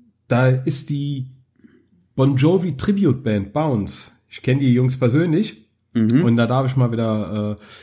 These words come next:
Speaker 1: das Event von denen festhalten. Und die haben wirklich mal einen Riesenschritt gemacht. Die hatten, letztes Jahr hatten sie in Wuppertal, äh, in dem, äh, in der Stadthalle gespielt.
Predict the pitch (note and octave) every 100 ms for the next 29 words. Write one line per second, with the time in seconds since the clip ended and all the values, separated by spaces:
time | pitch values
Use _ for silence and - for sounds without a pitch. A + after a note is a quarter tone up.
0 | - _ - A#2 G#2+ A#2+ A2 C3 B2+ A#2
1 | A2+ A2 G#2 G2+ - D3+ - G#2 G#2 -
2 | A2+ A2+ A2+ A2+ B2+ A#2 G#2+ C3 B2+ A#2
3 | A#2 A2+ D3 C3 C3 D3 D3 G#2 A2+ B2+
4 | A2+ - A#2+ B2+ C3+ C3 C#3+ B2+ C3 B2
5 | A#2+ A#2+ - - - - - A#2+ C#3+ E3
6 | C3 D#3+ F3+ F3+ E3 C#3 - D#3+ D#3 D3+
7 | D3+ - - _ _ - - C3+ B2+ A#2+
8 | A#2 A#2 G#2+ A2 A2+ - B2+ C#3 G#3+ G#3+
9 | - A3 -